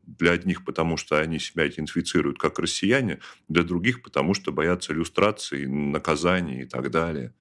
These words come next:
Украинские власти порой действительно заявляют о том, что крымчане, поддерживающие Россию, должны понести ответственность. И хотя эти заявления делаются не на уровне высшего руководства, беспокойство местным жителям они все равно добавляют. Но за двенадцать лет,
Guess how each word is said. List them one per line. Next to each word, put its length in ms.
Украинские 500
власти 380
порой 320
действительно 480
заявляют 500
о 60
том, 220
что 180
крымчане, 580
поддерживающие 1000
Россию, 440
должны 380
понести 420
ответственность. 840
И 80
хотя 240
эти 180
заявления 540
делаются 560
не 100
на 140
уровне 380
высшего 360
руководства, 800
беспокойство 640
местным 400
жителям 420
они 140
все 180
равно 240
добавляют. 600
Но 160
за 120
двенадцать 520
лет, 240